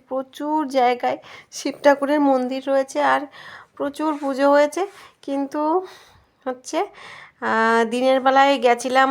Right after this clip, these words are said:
যেদিকে আর রাত্রিবেলা ঠিক তার উল্টো দিকে। দিনের বেলায় এই যে মন্দিরটাতে যাব এখন, বেরিয়েছি আমি, প্রতীক্ষা, আরও দুজন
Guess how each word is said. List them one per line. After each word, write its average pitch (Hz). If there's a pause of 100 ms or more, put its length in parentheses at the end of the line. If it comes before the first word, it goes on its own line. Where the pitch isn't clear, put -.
(140)
যেদিকে 247 (400)
আর 214
রাত্রিবেলা 208 (120)
ঠিক 277 (120)
তার 233
উল্টো 170
দিকে। - (540)
দিনের 220
বেলায় 233
এই 220
যে 220
মন্দিরটাতে 226
যাব 214 (180)
এখন, 226 (380)
বেরিয়েছি 226 (140)
আমি, 226
প্রতীক্ষা, 226
আরও 220
দুজন 226